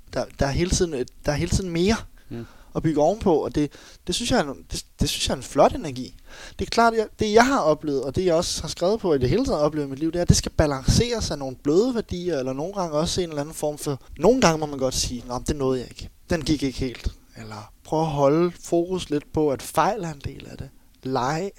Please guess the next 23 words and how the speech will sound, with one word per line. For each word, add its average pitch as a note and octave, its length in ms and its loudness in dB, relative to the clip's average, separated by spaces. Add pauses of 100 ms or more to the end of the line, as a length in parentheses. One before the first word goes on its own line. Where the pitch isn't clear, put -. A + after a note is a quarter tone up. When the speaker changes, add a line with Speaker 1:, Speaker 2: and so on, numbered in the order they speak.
(240)
Speaker 1:
bliver C#3 160 0
ved E3 180 6
med G3+ 120 -6
at C#3+ 80 -2
være B2+ 100 -6
en A2+ 80 -14
del C3+ 160 -2
af A#2+ 60 -2
det, - 80 -14
også D3+ 180 0
selvom C#3+ 260 -4
man C3 180 -8
skal B2 200 -2 (840)
præstere D#3+ 380 4
på C#3+ 80 -4
det C#3 80 0
højeste D3 300 0
niveau. C#3 380 -4
Altså, C#3 420 -4
øh, C3+ 200 -12
om C#3+ 140 -4
det C#3+ 240 4
er C3 280 4